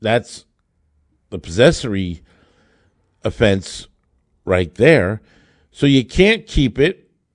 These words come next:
You can't register it. You can't get rid of it. There's no voluntary surrender. Now, if you go and look at A T F, they say, "Well, you call your A T F field office and you can surrender it."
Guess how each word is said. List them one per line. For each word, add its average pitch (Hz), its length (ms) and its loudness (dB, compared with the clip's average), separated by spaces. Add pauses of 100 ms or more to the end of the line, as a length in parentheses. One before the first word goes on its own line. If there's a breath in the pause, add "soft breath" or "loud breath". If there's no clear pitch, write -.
(220)
You 117 140 -6
can't 202 380 0
register 127 640 0
it. 147 240 -4 (1040)
You 120 140 -2
can't 214 380 4
get 156 220 4
rid 214 240 6
of 156 140 6
it. 156 180 6
There's 120 280 -2
no 165 400 4 (1000 soft breath)
voluntary 156 540 4
surrender. 139 580 2
Now, 131 240 4
if 131 140 2
you 135 120 4
go 220 460 6
and 151 160 4
look 160 140 4
at 151 120 4
A 156 140 6
T 156 240 4
F, 156 160 6
they 135 100 0
say, 135 160 0
"Well, 147 180 8
you 135 140 6
call 165 320 8
your 135 140 6
A 143 100 6
T 135 240 2
F 127 140 6
field 131 320 0
office 113 440 4
and 117 80 -8
you 107 80 -6
can 101 140 -4
surrender 90 480 -4
it." 55 120 -20